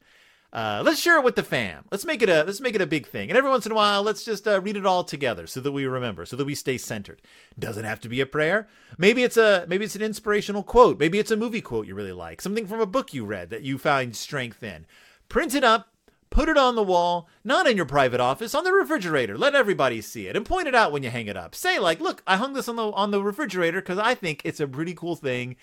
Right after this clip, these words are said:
I repeat this to myself whenever I need to remember, chill out.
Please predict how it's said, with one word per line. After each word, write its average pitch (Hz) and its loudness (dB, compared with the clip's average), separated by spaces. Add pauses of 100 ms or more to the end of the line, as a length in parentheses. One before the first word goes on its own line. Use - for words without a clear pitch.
(760)
I 180 8
repeat 196 0
this 170 -2
to 175 -8
myself 147 -2
whenever 131 -2
I 127 -2
need 127 -8
to 123 -10
remember, 117 -4 (920)
chill 131 -2
out. 110 -4